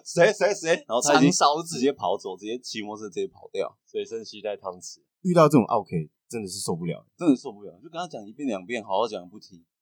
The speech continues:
Speaker 4: 有时候你对这种奥 K 继续傲下去，他到哪里都是傲的。他会觉得他这个态度是正确的。
Speaker 1: 他觉得客人就是上帝，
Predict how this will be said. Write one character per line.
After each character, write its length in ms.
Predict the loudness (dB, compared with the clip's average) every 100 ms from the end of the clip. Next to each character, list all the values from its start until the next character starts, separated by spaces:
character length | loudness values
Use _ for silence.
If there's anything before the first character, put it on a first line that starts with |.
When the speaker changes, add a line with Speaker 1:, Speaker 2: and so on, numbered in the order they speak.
| _ _ _ _
Speaker 4:
有 120 | -2 2
时 80 |
候 120 | 8 10
你 240 | 10 6
对 180 | -2 -2
这 80 | -2
种 80 | -2
奥 140 | -2
K 200 | -2 -8
继 160 | -8 -10
续 60 |
傲 180 | -6 -4
下 100 | -4
去， 100 | -6
他 240 | 0 4 4
到 260 | 6 4
哪 160 | 4 -8
里 100 | -14
都 120 | -16
是 120 | -14
傲 160 | -8 -8
的。 80 | _ _ _
他 140 | -2 0
会 80 | 2
觉 120 | 2
得 40 |
他 100 | 0
这 120 | -2
个 80 | -6
态 180 | -4 -4
度 140 | -4
是 120 | -12 -12
正 240 | -10 -12
确 160 | -12 -20
的。 80 | -20 _ _ _ _
Speaker 1:
他 120 | -6
觉 140 | -2 0
得 240 | 0 -6 _ _
客 160 | 2 2
人 120 | 2
就 100 | -10
是 60 |
上 200 | -16 -16 -18
帝， 120 | _